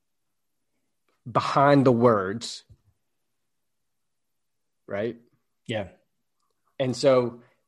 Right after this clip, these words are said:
Speaker 1: then it allows you to actually be able to problem solve, whether it's with them or allow them to problem solve with themselves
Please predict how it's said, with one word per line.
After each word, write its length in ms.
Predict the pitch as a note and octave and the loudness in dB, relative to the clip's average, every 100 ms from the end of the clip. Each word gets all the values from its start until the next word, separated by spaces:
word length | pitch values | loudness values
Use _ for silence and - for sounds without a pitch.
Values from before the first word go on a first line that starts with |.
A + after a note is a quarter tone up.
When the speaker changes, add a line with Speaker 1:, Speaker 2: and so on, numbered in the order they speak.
| _ _ | _ _
Speaker 1:
then 300 | A#2+ B2+ B2 | -4 0 0
it 100 | A#2+ | 0
allows 420 | A#2 A#2 A#2 G#2+ | 0 0 0 -2
you 120 | B2 | -8
to 180 | A#2+ A2+ | -8 -8
actually 480 | A2 G#2+ - G#2+ G#2+ | -8 -8 -8 -8 -8
be 200 | G2 G#2+ | -6 -6
able 180 | G#2 G#2 | -6 -10
to 480 | - A2 G#2 G2+ - _ _ _ _ - | -12 -10 -10 -12 -18 _ _ _ _ 0
problem 380 | D3+ F#3+ D#3+ | 2 4 2
solve, 480 | A2+ G#2 F2+ G2+ - - - _ _ _ _ - | 0 -4 -2 -4 -8 -20 -20 _ _ _ _ -8
whether 300 | B2 A#2 A2 | -4 -2 -2
it's 180 | - | -2
with 220 | B2+ B2+ B2+ | -2 -2 -2
them 340 | A#2 A#2 A#2 | -4 -4 -6
or 180 | A#2+ A2+ | -4 -2
allow 300 | G#2 A#2 A#2+ | -2 -2 -2
them 180 | A#2+ A2+ | -2 -6
to 60 | G#2+ | -6
problem 340 | - A#2+ A2+ | -4 -4 -4
solve 240 | G#2+ G#2 | -6 -6
with 120 | G#2 G#2 | -6 -10
themselves 400 | G2+ - G#2 | -10 -6 -6